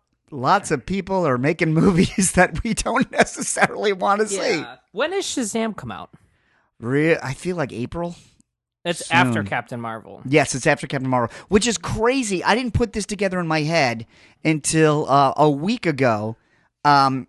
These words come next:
Speaker 1: I was following, like, a Marvel Legends board on Facebook, and it's mostly people like, "Hey, I found this in my Target,
Speaker 2: Sure.
Speaker 1: I found this in my Walmart,"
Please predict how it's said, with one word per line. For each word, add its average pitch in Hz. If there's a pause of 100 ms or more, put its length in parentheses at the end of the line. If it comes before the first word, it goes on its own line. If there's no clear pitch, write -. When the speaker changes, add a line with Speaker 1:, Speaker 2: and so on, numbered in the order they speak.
Speaker 1:
I 143
was 139
following, 156
like, 131
a 127
Marvel 143
Legends 123 (180)
board 117
on 107 (100)
Facebook, 120 (320)
and 120
it's 113
mostly 160
people 127
like, 117
"Hey, 151
I 117
found 123
this 117
in 113
my 110
Target, 110 (120)
Speaker 2:
Sure. 110
Speaker 1:
I 110
found 113
this 110
in 117
my 123
Walmart," 165